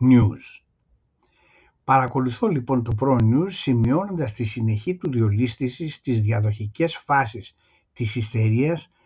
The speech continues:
και των αποκαλύψεων κατά της διεθνούς αλλά και ελληνικής συνωμοσίας covid. Ακριβή στατιστικά για τη δημοφιλία του Pro News δεν διαθέτω, αλλά κρίνοντας από την πυκνότητα των αναφορών του από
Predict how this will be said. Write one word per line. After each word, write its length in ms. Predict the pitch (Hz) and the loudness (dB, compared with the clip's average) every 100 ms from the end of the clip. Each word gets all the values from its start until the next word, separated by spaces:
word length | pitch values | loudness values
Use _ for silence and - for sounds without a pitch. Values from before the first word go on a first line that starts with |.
| _ | _
και 140 | _ 127 | _ -6
των 260 | 110 117 | 0 2
αποκαλύψεων 1120 | 110 107 110 107 98 98 107 185 180 - 107 123 | 4 2 -4 -8 -6 -2 0 0 -2 -2 -2 -2
κατά 300 | - 107 135 | -6 -6 -6
της 160 | - | -4
διεθνούς 640 | 110 110 107 - 123 170 - _ _ | -2 -2 -2 -2 -2 -2 -8 _ _
αλλά 240 | _ 104 104 | _ -4 -4
και 180 | 104 113 | -2 0
ελληνικής 640 | 110 107 101 98 - 151 | 2 4 2 -2 -2 -4
συνωμοσίας 720 | - 110 101 92 - 131 131 - | -2 0 0 -2 -6 -4 -4 -4
covid. 360 | 104 95 107 104 _ _ _ _ _ _ _ _ _ _ _ | -6 2 2 0 _ _ _ _ _ _ _ _ _ _ _
Ακριβή 540 | - 104 101 107 110 | -6 -6 0 2 4
στατιστικά 580 | 165 165 131 110 104 117 | 4 2 -4 -6 -6 -2
για 180 | 147 143 | 0 0
τη 100 | 120 | 0
δημοφιλία 640 | 104 104 104 104 123 202 | 0 2 0 0 0 0
του 140 | 143 107 | 0 -4
Pro 100 | 110 | 0
News 300 | 107 107 175 175 | 2 2 0 0
δεν 160 | 180 | 2
διαθέτω, 540 | 135 104 104 95 - _ | 2 0 -4 -8 -12 _
αλλά 500 | - 113 139 107 - _ _ _ _ _ | -2 2 4 2 -4 _ _ _ _ _
κρίνοντας 640 | 135 131 175 202 196 - | -2 2 2 0 -4 -4
από 160 | 120 117 | -6 -4
την 160 | 107 | -2
πυκνότητα 640 | 104 104 117 143 185 151 120 | -2 -2 -2 0 0 -6 -8
των 220 | 113 110 | -4 -2
αναφορών 580 | 107 104 104 107 151 160 | -2 -2 -4 0 2 2
του 220 | 117 107 | 0 0
από 400 | 104 - 107 | -2 -4 -6